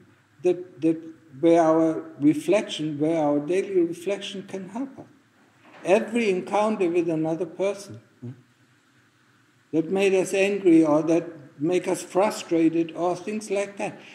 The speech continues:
we have to look for it. And, and you will find that most of it <clears throat> is rooted in our wrong views and our wrong opinions. And once you see it, that it is, you know, that there is a wrong view,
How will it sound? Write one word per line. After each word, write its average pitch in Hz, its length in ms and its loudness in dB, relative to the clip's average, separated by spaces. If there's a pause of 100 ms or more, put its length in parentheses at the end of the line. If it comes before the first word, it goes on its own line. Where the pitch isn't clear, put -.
(140)
we 185 80 -6
have 220 280 -4
to 185 120 -4
look 180 300 0
for 104 180 -8
it. - 60 -16 (720)
And, 180 220 -2 (320)
and 165 200 0
you 180 100 4
will 185 160 4
find 208 600 -4 (560)
that 143 180 -4
most 220 560 2
of 139 220 -6
it - 240 -4 (1500)
<clears throat> - 0 -
is 131 800 0
rooted 214 520 -2
in 165 160 -4
our 175 300 4
wrong 180 480 2
views 165 400 4
and 151 220 -4
our 143 320 0
wrong 151 380 0
opinions. 220 720 -8 (1160)
And 143 160 0
once 220 300 0
you 220 80 -8
see 190 440 2
it, 175 140 2
that 170 200 -2
it 185 180 -8
is, 196 220 -6
you 160 80 4
know, 165 220 -2
that 165 300 -2
there 170 160 0
is 180 180 -4
a 165 60 0
wrong 170 380 -2
view, 190 300 -6